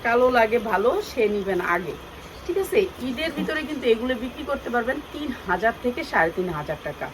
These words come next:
এটা হচ্ছে কিসকিসা কালো, কিসকিসা কালো। এই উন্নাগুলোই কিন্তু বেশি দুই হাজার টাকা করে, এই শুধু উন্নাটা, just উন্নাটা।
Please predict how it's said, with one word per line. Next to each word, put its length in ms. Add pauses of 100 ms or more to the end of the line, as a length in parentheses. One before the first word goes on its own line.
(400)
এটা 180
হচ্ছে 200 (100)
কিসকিসা 520
কালো, 340
কিসকিসা 420
কালো। 300
এই 160
উন্নাগুলোই 640
কিন্তু 260
বেশি 260
দুই 240
হাজার 320
টাকা 260
করে, 140 (480)
এই 100
শুধু 320
উন্নাটা, 360 (340)
just 400 (100)
উন্নাটা। 520